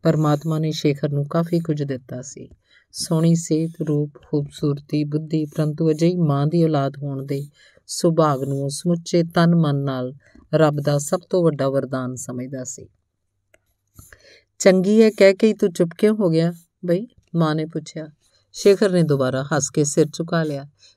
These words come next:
"ਤੁਸੀਂ ਜੋ ਪੁੱਛਿਆ ਸੀ ਉਹ, ਉਹੀ ਤਾਂ ਦੱਸਿਆ।" ਮਾਂ ਵੀ ਹੱਸ ਪਈ। "ਕਿੱਥੇ ਦੱਸਿਆ? ਰੰਗ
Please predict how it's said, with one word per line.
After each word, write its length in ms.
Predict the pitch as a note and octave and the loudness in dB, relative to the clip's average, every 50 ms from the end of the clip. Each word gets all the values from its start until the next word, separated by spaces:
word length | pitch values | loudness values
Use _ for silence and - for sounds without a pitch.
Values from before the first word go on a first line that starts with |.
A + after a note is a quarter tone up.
| _ _ | _ _
"ਤੁਸੀਂ 260 | - F3 F3 A3+ G3+ | -8 -2 -2 -2 0
ਜੋ 180 | E3 E3+ E3+ E3+ | 2 2 2 2
ਪੁੱਛਿਆ 400 | E3+ F3+ F3 E3+ - F#3 F3 E3+ | 2 -2 -4 -4 0 0 0 0
ਸੀ 180 | E3+ E3 F#3 | 0 -2 -2
ਉਹ, 120 | F3+ F3+ F3+ E3+ _ _ _ _ _ _ _ _ _ _ _ _ D#3 | -2 -2 -4 -8 _ _ _ _ _ _ _ _ _ _ _ _ -2
ਉਹੀ 240 | D#3 D#3 F3 F#3+ | 0 2 2 0
ਤਾਂ 160 | F3 F3 G3+ G3 | 2 2 0 2
ਦੱਸਿਆ।" 460 | F3+ F#3 F3 F3 - G3 G3 G#3 G3+ _ _ _ _ _ _ _ _ _ _ - | 2 0 -2 -2 -4 -6 -6 -8 -10 _ _ _ _ _ _ _ _ _ _ -4
ਮਾਂ 240 | D#3 D3 C#3+ C#3+ C#3 | -2 0 0 0 0
ਵੀ 160 | C#3+ D3+ D#3 | -2 -2 -4
ਹੱਸ 240 | D#3 D#3 C3 - - _ | -4 -6 -6 -6 -8 _
ਪਈ। 120 | C3 B2+ | -10 -12
"ਕਿੱਥੇ 300 | - - G3 F3 - A3+ | -6 -6 -6 0 2 2
ਦੱਸਿਆ? 440 | G#3+ A3+ A3 G3+ - - F3+ E3 D#3+ | 2 4 2 0 0 -2 -2 -2 0
ਰੰਗ 280 | D#3 D#3+ D3+ D3+ D3 | 0 0 0 0 0